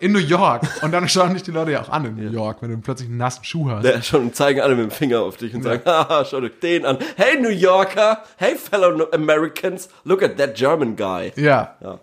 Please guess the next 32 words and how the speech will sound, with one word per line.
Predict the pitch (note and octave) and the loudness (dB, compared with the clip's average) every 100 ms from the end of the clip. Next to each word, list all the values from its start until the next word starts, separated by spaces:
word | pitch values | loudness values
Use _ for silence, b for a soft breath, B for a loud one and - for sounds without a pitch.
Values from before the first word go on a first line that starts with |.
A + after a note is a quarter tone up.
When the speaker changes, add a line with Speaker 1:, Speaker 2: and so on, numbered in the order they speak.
| - | -4
Speaker 1:
So, | C#3 | -2
genau | C#3 C#3 | 0 -2
so | F3+ | 0
war's. | D3 A2+ - | -2 -4 -6
Speaker 2:
Ja. | - A#2 G2+ _ _ _ | -6 -6 -6 _ _ _
Speaker 1:
Aber | - - D#3+ | 2 2 0
sowas | G3 A#3+ | 0 0
ist | G#3 - | -2 -2
sehr, | F3+ | -2
sehr | D#3 D#3 C3+ | 0 -2 -2
unangenehm, | C#3+ C3 C3 | -6 -6 -10
finde | B2 | -10
ich, | C3 | -12
wenn | D3+ | -10
so | C#3+ | -10
plötzliche | C#3 D3 E3 F3 E3+ | -10 -6 -6 -4 -10
Kälte. | D3 - D#3 D3 A#2 - b b | -12 -6 -4 -4 -8 -10 b b
Und | B2 | 2
Speaker 2:
Ja, | F#3+ D4 | 4 4
Speaker 1:
heute | C#4 | 2
im | G3+ | -2
Auto | C#3+ G3+ B3+ | 0 0 0
kam | E3 | 2
Speaker 2:
plötzliche | G#3 B3 F#3 - | 2 2 -2 -2
Speaker 1:
mir | |
auch, | B2 C#3 | 0 0
Speaker 2:
Kälte. | A2 F#2 b b b | -2 -10 b b b
Speaker 1:
dass | D#3+ D#3+ | -2 0
Speaker 2:
Ja. | A#2+ | 2
Speaker 1:
Unfälle | A#3+ D4 - B2 A2+ A#2 E3+ - _ | 4 4 0 -2 0 -2 -6 -12 _
Speaker 2:
Ja. | A#2 G#2+ C3 _ _ _ _ | -14 -14 -14 _ _ _ _
Speaker 1:
passieren | - C3 - G#3 A3+ | -10 -6 -2 0 0